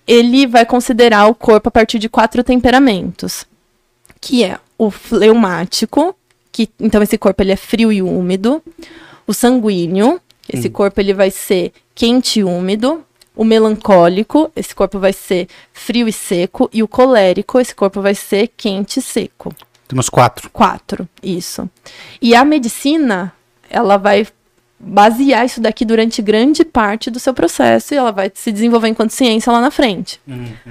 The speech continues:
Speaker 1: A astrologia, que nessa época fazia parte desse, ro-, dessa roda, né, ainda no meio da astronomia e tal,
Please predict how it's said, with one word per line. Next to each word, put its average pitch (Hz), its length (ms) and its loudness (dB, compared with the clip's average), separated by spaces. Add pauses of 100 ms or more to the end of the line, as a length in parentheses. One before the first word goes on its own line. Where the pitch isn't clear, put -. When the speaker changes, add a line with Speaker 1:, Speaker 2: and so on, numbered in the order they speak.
(380)
Speaker 1:
A 302 200 4
astrologia, 220 1120 2
que - 120 -4
nessa 294 480 0
época 196 560 -4 (320)
fazia 240 440 0
parte 277 480 -6
desse, 196 640 -4 (220)
ro-, 208 160 -10
dessa 220 240 -4
roda, 220 520 4
né, 214 340 -2 (100)
ainda 196 420 0
no 202 140 -2
meio 202 260 -2
da 185 460 2
astronomia 214 1000 0
e 190 40 -6
tal, 254 340 0